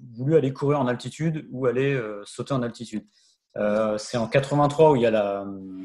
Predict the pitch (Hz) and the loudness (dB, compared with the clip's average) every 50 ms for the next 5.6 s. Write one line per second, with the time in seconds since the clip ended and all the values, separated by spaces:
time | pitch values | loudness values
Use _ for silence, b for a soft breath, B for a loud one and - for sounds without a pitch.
0 | 98 101 104 - _ _ - - - - 135 120 104 104 101 101 101 104 101 117 | -14 -16 -20 -20 _ _ -20 -20 -20 -18 -16 -12 -6 -6 -4 -2 0 0 0 2
1 | 127 135 139 135 139 - 135 123 113 117 120 120 - - - 170 175 170 - 131 | 4 4 2 2 2 4 4 6 6 4 2 0 -2 2 2 2 2 2 0 0
2 | - 135 131 123 147 143 139 - - 160 160 139 110 120 117 143 135 - 131 113 | 2 2 2 2 0 0 0 0 -2 -2 0 0 2 2 4 4 4 4 2 0
3 | - 127 123 117 104 - - 113 120 151 165 - b b b b b b _ - | 2 0 0 -2 -2 -6 -4 0 0 0 0 -2 b b b b b b _ -2
4 | 113 117 139 135 135 131 - 165 139 123 131 127 139 131 123 127 127 131 147 139 | 0 2 2 2 2 2 2 0 0 2 2 4 6 6 6 8 6 6 6 4
5 | - 123 110 - 120 117 117 131 - 160 170 | 0 -4 -4 -2 -2 0 2 2 2 2 0